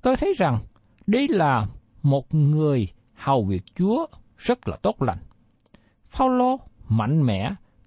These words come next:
thường xuyên cầu nguyện cho các hội thánh cho những người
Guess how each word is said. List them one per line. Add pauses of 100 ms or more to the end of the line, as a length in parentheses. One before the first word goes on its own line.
thường
xuyên
cầu
nguyện (540)
cho
các
hội
thánh (480)
cho
những
người